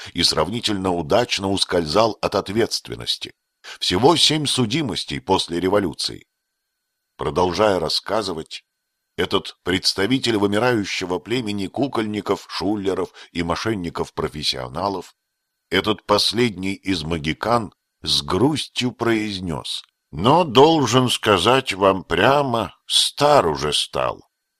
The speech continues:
уставать начал, пора на отдых, да и тяжело работать стало. Публика не та, что прежде, угрозыск покою не даёт".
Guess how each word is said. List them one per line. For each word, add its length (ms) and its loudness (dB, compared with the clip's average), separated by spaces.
уставать 920 4
начал, 640 -6
пора 420 8
на 240 4
отдых, 720 2
да 180 6
и 160 8
тяжело 600 4
работать 600 4
стало. 580 -2
Публика 680 4
не 180 0
та, 380 6
что 300 -2
прежде, 760 -6
угрозыск 1120 4
покою 540 2
не 160 -4
даёт". 560 0